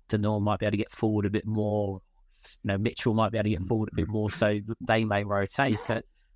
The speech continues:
it's good to have the options, but it's gonna be really interesting for me, 'cause I think De Norre's gonna come in, and I think he's gonna be the typical Mill type player, um, and the fans are gonna take to him. But you've also got Billy and, and, and Sam, and I, I think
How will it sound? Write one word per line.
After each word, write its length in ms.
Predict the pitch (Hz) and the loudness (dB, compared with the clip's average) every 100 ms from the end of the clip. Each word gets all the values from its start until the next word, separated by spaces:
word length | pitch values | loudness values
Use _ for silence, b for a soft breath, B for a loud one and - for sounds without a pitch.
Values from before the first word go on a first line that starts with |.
| _ _ | _ _
it's 180 | 131 120 | -2 0
good 180 | - 160 | 2 0
to 100 | 131 | 2
have 180 | 131 120 | 2 2
the 140 | 113 | 2
options, 480 | 127 - - 98 95 | 0 0 -4 -2 -2
but 160 | 110 - | -4 -4
it's 120 | - | -4
gonna 200 | - 127 | -2 0
be 180 | 117 113 | 0 0
really 340 | 123 127 120 | 2 2 2
interesting 600 | 127 117 113 - 101 95 | 0 2 0 0 -4 -4
for 160 | 95 104 | -4 -4
me, 480 | 110 117 95 95 90 _ | 0 0 0 -4 -14 _
'cause 140 | - 104 | -2 4
I 120 | 151 | 4
think 220 | - 117 | 4 0
De 100 | 107 | 0
Norre's 280 | 104 113 101 | 0 0 0
gonna 180 | 107 98 | -2 -2
come 260 | - 107 | 0 -2
in, 80 | 104 | -2
and 80 | 98 | -2
I 60 | 98 | 0
think 200 | 113 101 | 0 -2
he's 140 | 101 | -2
gonna 180 | 110 98 | 0 0
be 280 | 101 98 95 | 0 -2 0
the 120 | 98 | -2
typical 480 | - 104 101 95 95 | -2 -2 -2 -4 -4
Mill 340 | 104 98 92 | -2 -2 -4
type 260 | - 95 90 | -2 -2 -2
player, 280 | - 120 113 - - _ _ _ _ _ - | 0 0 0 -6 -20 _ _ _ _ _ -6
um, 480 | 113 107 110 107 98 | -2 0 0 -2 -4
and 160 | 113 107 | -2 -2
the 60 | |
fans 320 | - 113 107 104 | 2 2 2 0
are 40 | |
gonna 160 | 98 95 | -4 -2
take 280 | - 131 - | 0 0 -2
to 160 | 104 | -10
him. 240 | 90 92 101 | -8 -8 -2
But 240 | 117 113 - - - - - - _ _ - | 0 0 -4 -20 -20 -20 -20 -20 _ _ -12
you've 180 | 110 | -4
also 240 | 123 131 113 | -2 -2 -4
got 180 | 107 - | -4 0
Billy 320 | 120 117 110 | 0 2 0
and, 200 | 107 107 | -2 -6
and, 300 | 113 107 104 - | -4 -4 -4 -6
and 160 | 110 98 | -8 -4
Sam, 340 | - 131 107 | 2 4 4
and 100 | 98 | 2
I, 120 | 104 123 | 0 0
I 60 | |
think 240 | - 127 | 0 -4